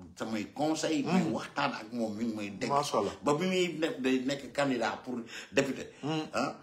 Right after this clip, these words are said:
Speaker 1: juróom yëm njëkk woo ci laa bokk.
Speaker 2: C'est ça.
Speaker 1: Annoncé ma ko.
Speaker 2: Macha
Speaker 1: Donc
Speaker 2: Allah.
Speaker 1: man dama koy tagal.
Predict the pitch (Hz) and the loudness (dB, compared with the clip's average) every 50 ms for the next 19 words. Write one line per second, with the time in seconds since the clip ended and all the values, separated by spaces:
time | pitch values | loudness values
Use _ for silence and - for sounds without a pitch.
0 | - _ _ _ - - _ - 104 113 156 165 175 175 165 156 156 160 160 156 | -20 _ _ _ -20 -20 _ -12 -4 0 4 6 6 6 6 6 4 2 2 2
1 | 143 160 160 - 156 139 131 123 127 120 120 117 107 98 104 - - - - - | 0 0 0 0 2 2 2 2 2 0 0 0 0 -2 -4 -4 -6 -12 -10 -4
2 | 123 120 113 117 107 90 - - - - - 120 123 120 117 110 - 110 98 95 | -2 -2 -2 -2 -4 -8 -10 -16 -14 -6 -4 -2 -2 0 -2 -4 -4 -6 -6 -8
3 | 95 - - - - - 117 117 110 110 120 135 127 - 113 101 101 104 110 123 | -10 -12 -18 -20 -14 -8 -4 0 2 4 4 2 2 0 -2 -2 -2 -2 -2 -2
4 | 123 117 131 120 117 113 - - 113 107 - 78 | -2 0 0 -2 -2 0 -2 -2 -2 -2 -4 -6